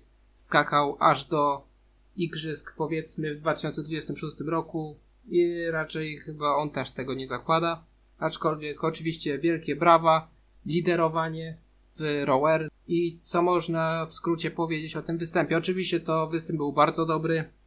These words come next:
tym razem Kamil trafił naprawdę na fajne warunki w drugiej serii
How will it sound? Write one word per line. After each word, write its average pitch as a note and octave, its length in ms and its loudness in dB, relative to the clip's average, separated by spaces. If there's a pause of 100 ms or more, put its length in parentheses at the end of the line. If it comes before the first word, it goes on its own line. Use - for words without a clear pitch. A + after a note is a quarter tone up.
(300)
tym D3+ 160 2
razem D3+ 300 0
Kamil D#3 420 0
trafił D#3+ 380 2
naprawdę D#3 540 2
na D#3 180 0
fajne D#3+ 380 0
warunki D#3+ 520 -4
w - 100 -20
drugiej D#3 320 -6
serii E3 420 -4